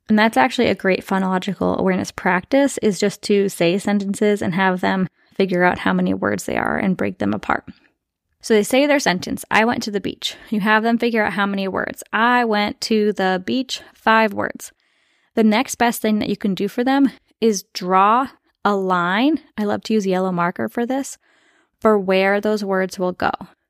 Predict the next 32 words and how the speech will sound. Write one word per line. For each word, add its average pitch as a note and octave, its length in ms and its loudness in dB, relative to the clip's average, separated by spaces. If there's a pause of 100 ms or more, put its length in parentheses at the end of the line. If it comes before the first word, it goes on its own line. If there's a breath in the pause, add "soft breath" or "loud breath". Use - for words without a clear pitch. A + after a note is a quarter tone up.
(340)
And G3 160 0
you G3+ 120 0
say C#4 420 0
the C4+ 160 2
words F#3 440 0
as G3+ 240 0
you G#3 100 -4
draw F#3 240 0
the F#3 140 -2
line. G3+ 340 -4
So - 160 -8
you E3+ 60 -6
draw F#3 220 0
the A#3 60 0
line, G3 440 -2
"I A#3+ 580 2 (600 soft breath)
went G#3+ 720 -2 (440)
to A#3 580 4 (220 soft breath)
the F#3+ 600 2 (260)
beach." - 400 -6 (800)
And G3 100 0
then G3 140 -2
you A3 100 0
have A3+ 240 0
them B3 200 0
tap - 500 -2
out A#3+ 480 0 (140)
the A3 120 0
sentence G3+ 580 0 (120)
on F#3+ 220 0
the F#3 100 0
lines. - 500 -6